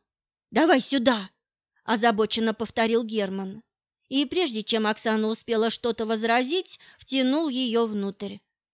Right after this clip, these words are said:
«Что ты делаешь?» возмущалась Оксана. «В чужой машине! Зачем залез?» «Обыскиваю! И смотри, что я уже нашел!» Герман держал в руках мягкую игрушку,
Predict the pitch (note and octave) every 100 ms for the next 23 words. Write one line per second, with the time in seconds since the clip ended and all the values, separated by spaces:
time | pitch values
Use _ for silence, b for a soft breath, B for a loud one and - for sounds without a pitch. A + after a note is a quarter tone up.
0 | _ - - G#4 F4 - D4+ C4 F#4+ C4
1 | B3+ A#3 - - b b b b A3+ G#3
2 | A#3 A3+ A3 G#3 G#3 A3+ B3 - G3 F#3+
3 | F#3+ G#3 _ _ _ _ C#4 B3 D#4 B3+
4 | B3 C#4 - F#4+ C#4+ A#3 A#3 D4+ - A4+
5 | A#3 D4+ G#4 D4 - - _ _ _ _
6 | _ G#3 A#3+ G#4 E4 A#3 - - C4 B3+
7 | C4 C#4 C#4+ C#4+ _ _ _ - G3 A3+
8 | A3 D#4+ D#4 - B3 A#3 B3 A3+ A#3 A3+
9 | D4 E4 C4+ G3+ A3+ _ _ _ _ _
10 | _ _ _ _ _ _ _ _ G3+ A3+
11 | G3+ G#3 G#3 A3 G#3 C#4+ C4 G#3+ A3 -
12 | D4 - B3+ A#3+ - B3 A#3 A3 G#3 G3+
13 | - - G3+